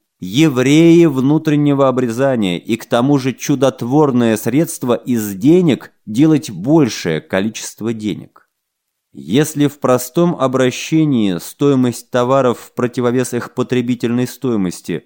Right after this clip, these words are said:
получала в лучшем случае самостоятельную форму денег,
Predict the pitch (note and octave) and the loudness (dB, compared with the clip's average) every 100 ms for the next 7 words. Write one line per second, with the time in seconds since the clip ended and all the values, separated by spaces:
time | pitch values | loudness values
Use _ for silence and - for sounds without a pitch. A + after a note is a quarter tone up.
0 | _ G#2+ A2+ A2 C#3+ C#3+ B2 G#2+ B2+ C#3+ | _ -2 -2 0 0 2 0 0 -2 -2
1 | - A2+ - C3+ C3 - G#2+ F#2+ B2 A#2+ | -2 -6 -6 -6 -6 -2 -2 -2 -2 -2
2 | A#2 C#3 C3 A#2 - G2 G2+ G2+ - A#2+ | -2 -4 -2 -4 -4 -4 -2 -4 -2 -2
3 | G#2 G2+ A2+ F3+ A#2+ - _ | -2 -4 -4 -4 -4 -6 _